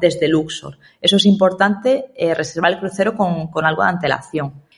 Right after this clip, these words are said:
Eh, luego, con respecto a los tipos de barco, hay desde los básicos hasta los lujo superior. Se suelen dividir en tres. Nosotros cogimos el,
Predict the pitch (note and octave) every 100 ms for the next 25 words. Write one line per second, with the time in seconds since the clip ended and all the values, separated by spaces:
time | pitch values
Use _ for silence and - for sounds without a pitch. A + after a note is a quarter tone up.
0 | _ - F#3 F3 F3 F3 E3+ E3+ G#3 A3
1 | A#3+ - G#3 A3+ A3 A3+ A#3 C#4 C4 C4
2 | D#4 - E4 A3 E3+ D3+ C#3+ D#3+ D#3 D#3
3 | D#3 D3+ D3+ D#3 D#3 - A3 A#3+ D4 -
4 | D#4 G3+ F#3 F3 E3 D#3 F3 F3 G3 G3
5 | F#3+ F3 F#3 B3 G#4 - - - G3 G3+
6 | F#3 F#3 F3 D#3+ D#3 D#3+ D#3+ E4 - F#3
7 | E3 F3+ - G3+ - G3 F#3+ F#3+ E3+ E3
8 | D#3+